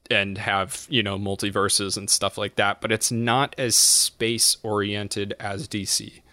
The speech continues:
D C tends to, like, most of their major threats, especially when it comes down to the Justice League, um, and a lot of the other characters, Superman,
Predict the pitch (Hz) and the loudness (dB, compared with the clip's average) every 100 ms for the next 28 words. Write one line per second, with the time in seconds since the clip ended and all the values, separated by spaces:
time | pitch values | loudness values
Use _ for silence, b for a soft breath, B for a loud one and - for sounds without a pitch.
0 | B B B B _ 120 120 - 117 113 | B B B B _ 2 4 4 4 2
1 | - - 110 104 - - 113 104 98 98 | 0 -2 0 2 2 2 0 0 0 -2
2 | 98 131 117 101 113 113 117 120 - 131 | -4 0 2 2 -2 0 4 4 4 2
3 | 123 117 107 98 101 101 104 95 - 98 | 0 0 0 -2 -2 -2 -2 -4 -6 -6
4 | 95 - - - - - - 117 117 107 | -6 0 2 2 0 0 2 2 0 0
5 | 101 - 98 - 98 98 107 104 90 - | -2 -2 -4 -4 -6 -6 -6 -4 0 0
6 | - 101 110 107 107 - B B B B | 0 -2 -2 -4 -6 -12 B B B B
7 | B - 95 92 117 131 - _ _ - | B -2 -2 -2 -6 -10 -10 _ _ -4
8 | 113 101 101 95 92 101 98 95 - 95 | -2 0 2 2 2 0 -2 -2 -2 -2
9 | 95 98 95 - 107 101 98 98 104 | 0 -2 2 2 2 -2 -2 -4 -4